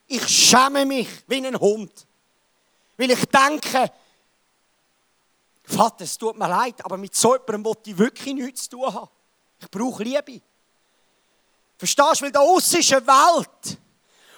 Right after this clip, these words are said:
die glaubt, wenn sie vielleicht noch einen kleinen, kleinen Glaubensecken haben,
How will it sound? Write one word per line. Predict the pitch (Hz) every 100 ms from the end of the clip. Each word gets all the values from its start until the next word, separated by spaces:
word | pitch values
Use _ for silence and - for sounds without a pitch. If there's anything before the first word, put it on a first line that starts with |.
| -
die | 247 247
glaubt, | 247 254 277 339 330 - - 180
wenn | - 302 359
sie | - 330
vielleicht | 330 302 240
noch | 285
einen | 269
kleinen, | - 330 381 403 381 339 202
kleinen | - 302 370 392 392 381 294 - _ _ _ _ _ _ _ _ _ _ _ _ _ _ _ _ _ _ _ _ _ _ -
Glaubensecken | 220 262 320 330 277 277 269 - -
haben, | 202 226